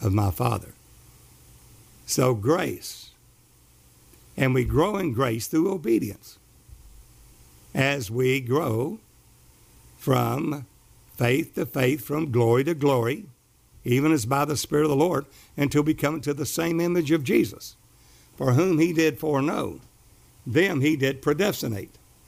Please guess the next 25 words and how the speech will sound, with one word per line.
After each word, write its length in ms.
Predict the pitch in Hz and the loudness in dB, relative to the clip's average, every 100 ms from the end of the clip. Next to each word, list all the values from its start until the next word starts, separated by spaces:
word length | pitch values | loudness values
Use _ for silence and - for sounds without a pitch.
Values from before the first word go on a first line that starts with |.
| - - - | -20 -20 -4
to 140 | 143 | 0
be 200 | 139 151 | 2 0
conformed 500 | 139 127 139 190 170 139 | 0 -4 0 0 0 -2
to 80 | |
the 180 | 139 151 | -2 0
image 260 | 175 185 127 | 0 0 0
of 100 | 151 | 0
his 140 | 143 | -2
Son, 380 | - - 95 - - - _ _ _ _ _ - - | -2 -4 -4 -10 -20 -20 _ _ _ _ _ -16 -4
that 160 | 131 | 0
he 180 | 127 208 | 2 0
might 360 | 147 131 80 117 | -2 -6 -6 0
be 300 | 165 107 117 | 0 0 -6
the 120 | 123 | -6
firstborn 460 | 135 135 131 147 | -6 -6 -2 0
among 280 | 170 139 151 | 2 2 2
many 180 | 156 170 | 2 2
brethren." 320 | 160 - 107 - - - - - - - - - - - - - - - - | 0 -2 -6 -12 -16 -16 -20 -20 -20 -20 -20 -20 -20 -20 -20 -20 -20 -20 -4
He 120 | 170 | 0
has 120 | 185 143 | 0 -2
a 60 | |
preeminence 560 | 123 165 190 185 190 - | -4 -4 -2 -6 -6 -8
in 120 | 196 | -8
all 160 | 175 117 | -8 -10
things. 400 | - - - | -12 -16 -20